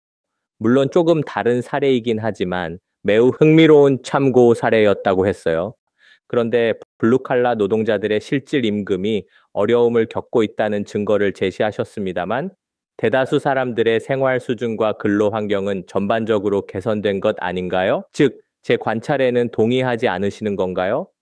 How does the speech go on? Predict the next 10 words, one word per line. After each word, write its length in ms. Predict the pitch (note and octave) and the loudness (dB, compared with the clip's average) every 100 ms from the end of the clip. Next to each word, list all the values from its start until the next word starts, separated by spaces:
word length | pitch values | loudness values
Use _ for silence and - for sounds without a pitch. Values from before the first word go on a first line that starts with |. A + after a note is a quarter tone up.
| _ _ _ _ _ _ _ | _ _ _ _ _ _ _
저는 300 | - G#2+ A2 | -4 0 0
미국에 380 | G2+ G#2 A2 A2+ | 0 0 0 0
자주 340 | G#2 G2+ G2+ G#2 | 0 -4 -2 -2
방문하는데 840 | G2 G#2 G#2 G2+ F#2+ F2+ G2+ G2 - _ _ | -2 -2 -2 -2 -2 0 0 -2 -8 _ _
소매점이나 600 | C3 B2 - G#2 G2 F#2+ | 2 4 4 2 2 0
상점에서 720 | A2+ A2+ G#2+ G2+ F2+ F2+ E2+ | 0 0 2 2 0 -2 0
일하는 440 | F#2+ G2 F#2+ F#2+ F#2+ | -2 -2 -2 -4 -6
평범한 500 | - C#3 C3 B2 A2+ | -6 -2 0 0 -2
사람들을 500 | A2 A2+ A2 G#2 F#2+ | -2 -4 -2 -2 -2
보면 440 | F2+ F2 F2+ F2 | -2 -4 -2 -6